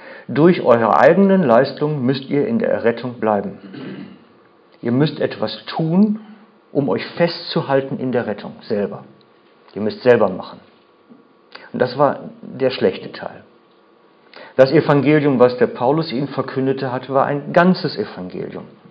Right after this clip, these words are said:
Ihr seid gerettet in der Gnade und die Gnade hält euch auch in der Errettung. Das war die ganz gute Botschaft. Und wir können alles auf diese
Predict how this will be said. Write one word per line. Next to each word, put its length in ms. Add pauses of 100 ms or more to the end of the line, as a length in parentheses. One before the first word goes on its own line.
(640)
Ihr 100
seid 220
gerettet 640
in 120
der 100
Gnade 580 (640)
und 340
die 60
Gnade 400
hält 500
euch 260
auch 220
in 120
der 140
Errettung. 400 (1500)
Das 200
war 100
die 120
ganz 300
gute 240
Botschaft. 640 (1900)
Und 80
wir 100
können 240
alles 280
auf 160
diese 360